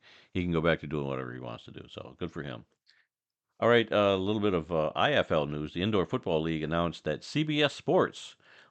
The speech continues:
will air the next three I F L championship games. Uh, this year's game's gonna be played on August fifth in Las Vegas. So,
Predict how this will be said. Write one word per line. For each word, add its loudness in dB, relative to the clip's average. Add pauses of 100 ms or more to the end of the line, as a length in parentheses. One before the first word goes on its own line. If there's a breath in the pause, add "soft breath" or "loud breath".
will 2
air 2
the -2
next -4
three -2
I 2
F 0
L -2
championship -4
games. -12 (480)
Uh, -10
this -8
year's -8
game's -6
gonna -6
be -6
played -4
on -2
August -6
fifth -4
in -4
Las -4
Vegas. -4
So, -6